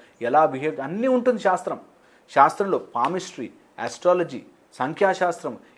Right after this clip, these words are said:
ఇలాగ ఎన్ని రకాలుగా ఉన్నా ఇవన్నీ కూడా నువ్వు అన్నీ చదివి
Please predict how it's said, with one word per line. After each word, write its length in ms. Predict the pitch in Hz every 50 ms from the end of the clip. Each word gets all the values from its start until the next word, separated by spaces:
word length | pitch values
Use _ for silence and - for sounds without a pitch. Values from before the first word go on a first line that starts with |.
| -
ఇలాగ 240 | 131 135 147 147 135
ఎన్ని 540 | 123 104 95 95 98 104 123 151 175 196 208
రకాలుగా 500 | 196 190 180 - 185 185 185 175 170 143
ఉన్నా 420 | 113 98 92 95 107 135 196 254 - _ _ _ _ _ _ _ _ _ _ -
ఇవన్నీ 500 | 160 135 143 139 151 170 185 202 208 208
కూడా 340 | 202 - 185 170 165 170 185
నువ్వు 220 | 180 165 156 143
అన్నీ 460 | 123 123 135 143 147 147 147 143 143
చదివి 540 | 131 - - 135 131 127 139 139 135 135 127